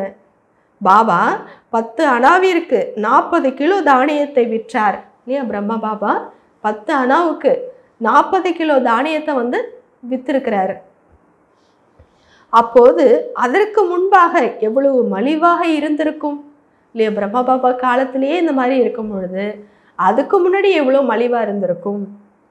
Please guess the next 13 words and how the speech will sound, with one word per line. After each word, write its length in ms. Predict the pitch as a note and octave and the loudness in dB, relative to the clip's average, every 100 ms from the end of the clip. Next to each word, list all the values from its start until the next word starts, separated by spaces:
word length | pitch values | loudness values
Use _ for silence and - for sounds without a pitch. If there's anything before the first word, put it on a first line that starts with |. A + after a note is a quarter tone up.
| _ _ _ _ A3+ | _ _ _ _ 2
மனிதர்கள் 600 | A#3 C4+ D4 C#4 A3+ A#3 A3+ - | 4 6 4 4 2 2 0 -4
குறைவாக 600 | - A3+ C#4 E4+ E4 E4 F#4+ | -6 0 2 2 2 2 2
இருப்பார்கள். 680 | D4+ D4 D4 C4 A#3+ A3 G3 - _ _ _ _ _ _ - | 2 0 0 0 0 -2 -6 -8 _ _ _ _ _ _ 0
தானியத்தை 680 | A3+ A#3 F4+ G4+ G4 - C4 | 6 6 6 2 0 -2 -4
பற்றி 400 | - G#3+ - - A3 - | -2 -4 -4 -6 -6 -6
எந்த 260 | G3+ C#4+ F#4 F4+ | -6 -4 -4 -4
கவலையும் 560 | B3+ A3 D4 D4 F4+ | -2 2 4 4 2
அப்பொழுது 480 | F4 C#4 B3 A#3+ B3+ A#4+ - - _ _ - | 0 2 4 4 2 -4 -8 -20 _ _ -8
இருக்காது. 640 | A3+ C4+ C4+ A#3+ G3 F#3+ G3 - _ _ _ _ _ _ _ _ _ C4+ | -6 -6 -4 -2 -2 -6 -10 -12 _ _ _ _ _ _ _ _ _ 4
முதலில் 520 | C#4 D#4+ F#4 F4 B3+ F4+ - | 6 6 4 4 0 -4 -6
நாம் 280 | A#3 B3 A#3 A3 | -2 0 -2 0
வீட்டிற்கு 560 | D#4 G4 G4 E4+ - | 2 2 2 0 2
சென்று 460 | B3 A#3+ A#3 B3 A3+ | 2 0 -2 0 -2